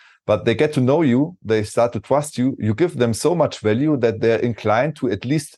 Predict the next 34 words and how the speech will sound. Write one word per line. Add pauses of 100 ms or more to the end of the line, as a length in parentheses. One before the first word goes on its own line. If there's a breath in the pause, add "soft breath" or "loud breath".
(100)
think
about
you
also (420)
when
they
want
to
solve
this
problem.
So
maybe
you're
not
the
only
one,
but
you're
in
the,
in
the
mix
of
the
top
two
or
three
vendors (420 soft breath)
who
get,